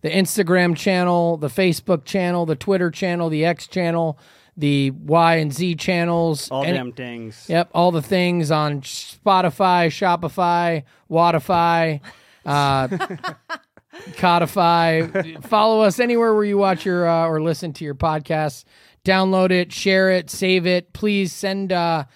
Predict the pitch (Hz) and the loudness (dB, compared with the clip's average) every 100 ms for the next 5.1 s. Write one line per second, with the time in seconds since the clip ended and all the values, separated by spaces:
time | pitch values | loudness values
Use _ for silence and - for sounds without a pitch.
0 | _ - - 269 277 262 226 - 254 190 | _ -10 0 2 4 2 0 2 0 0
1 | - 220 - 240 226 196 175 180 196 185 | -4 -4 0 0 0 0 0 2 2 2
2 | 175 147 208 190 165 165 170 170 175 160 | -2 2 0 0 0 0 0 0 -2 -2
3 | 147 185 151 160 143 151 147 135 - - | -2 -2 -2 -4 -4 -2 -2 -4 -8 -2
4 | 180 151 151 139 131 135 202 185 214 196 | 0 0 -4 -4 -2 2 2 2 2 2